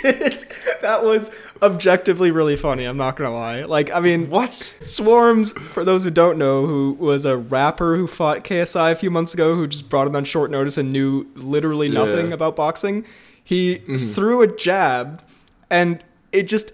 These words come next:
Speaker 1: it's one of those things where it landed perfectly. The guy was moving towards it, he didn't see it,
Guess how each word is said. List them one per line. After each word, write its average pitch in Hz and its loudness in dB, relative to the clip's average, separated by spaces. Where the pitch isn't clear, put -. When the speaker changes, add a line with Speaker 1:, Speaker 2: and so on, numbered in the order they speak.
Speaker 1:
it's 190 4
one 202 2
of 208 4
those 208 2
things 202 4
where 170 4
it 160 -2
landed 190 2
perfectly. 208 4
The 165 -2
guy 170 2
was 185 2
moving 170 2
towards 170 4
it, 170 -2
he 151 -8
didn't 170 -4
see 170 2
it, 165 -2